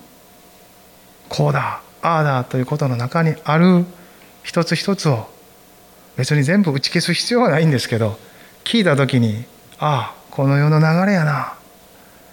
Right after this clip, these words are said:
というのと、知らずにそのまま乗っかってまうのとでは大きな違いがあります。この世と調子を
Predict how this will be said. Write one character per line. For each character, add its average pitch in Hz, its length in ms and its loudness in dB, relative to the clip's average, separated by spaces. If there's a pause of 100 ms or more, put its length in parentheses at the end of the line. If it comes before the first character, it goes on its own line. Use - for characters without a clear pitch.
(1400)
と 143 140 2
い 147 80 4
う 151 60 6
の 123 140 4
と、 107 180 -6 (480)
知 - 240 -2
ら 185 140 2
ず 175 100 4
に 135 80 4
そ 160 140 0
の 170 100 2
ま 165 100 2
ま 160 120 2
乗 156 120 4
っ - 60 -6
か 165 120 2
っ - 20 2
て 170 120 0
ま 151 120 4
う 151 80 4
の 127 100 4
と 110 120 0
で 107 100 -2
は 104 160 -6
大 147 120 2
き 139 120 -4
な 110 100 -2
違 147 320 -2
い 147 40 0
が 131 120 -2
あ 110 60 -8
り - 80 -14
ま - 140 -14
す。 - 160 -10 (1120)
こ 175 160 2
の 202 80 6
世 185 140 4
と 120 160 -2
調 151 240 -4
子 - 160 -6
を 135 220 -6